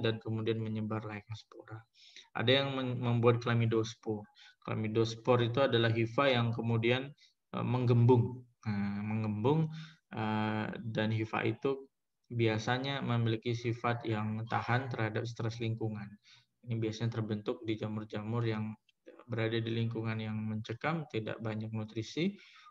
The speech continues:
dia akan membentuk chlamydospore yang kemudian bertahan lama di alam.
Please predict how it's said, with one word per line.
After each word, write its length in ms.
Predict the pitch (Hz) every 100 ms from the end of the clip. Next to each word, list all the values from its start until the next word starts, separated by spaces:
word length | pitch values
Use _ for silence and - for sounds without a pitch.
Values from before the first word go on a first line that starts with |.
| -
dia 160 | - 113
akan 120 | 117 113 113
membentuk 360 | 110 107 120
chlamydospore 960 | 117 107 110 107 113 - 120 143 214 - _ _ _ -
yang 160 | 113 110
kemudian 400 | 110 110 113 117
bertahan 400 | 113 107 101 107
lama 280 | 104 104 110
di 160 | 98
alam. 280 | 113 110 107